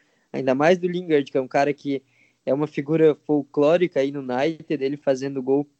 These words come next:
da forma que fez também ali no último minuto, praticamente, foi excepcional. Então, aquele jogo a gente teve o gol do McTominay, né? Ah,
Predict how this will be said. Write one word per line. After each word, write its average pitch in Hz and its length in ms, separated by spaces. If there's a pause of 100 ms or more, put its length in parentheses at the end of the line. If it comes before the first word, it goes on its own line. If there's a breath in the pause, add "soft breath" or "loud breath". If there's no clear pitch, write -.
(520)
da 135 180
forma 151 360
que 147 120
fez 139 280
também 131 340
ali 131 120
no 127 140
último 143 280
minuto, 131 340
praticamente, 127 640
foi 139 340 (420 soft breath)
excepcional. 131 600
Então, 165 220
aquele 165 320
jogo 156 200
a 160 40
gente 151 100
teve 151 140
o 151 40
gol 151 140
do 147 100
McTominay, 151 600
né? 139 180 (540)
Ah, 117 440